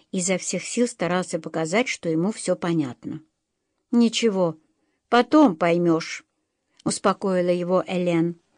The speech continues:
Мастера кузнечного дела говорили, что первые десять лет железо кует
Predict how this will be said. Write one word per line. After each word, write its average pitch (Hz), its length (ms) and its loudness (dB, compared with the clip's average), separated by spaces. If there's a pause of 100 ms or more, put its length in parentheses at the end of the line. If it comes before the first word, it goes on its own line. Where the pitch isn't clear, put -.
(1400)
Мастера 311 920 4
кузнечного 202 760 0
дела 185 320 2
говорили, 214 640 2 (480)
что - 240 4
первые 240 500 4
десять 185 360 -4
лет 180 180 2
железо 175 480 2
кует 180 500 -2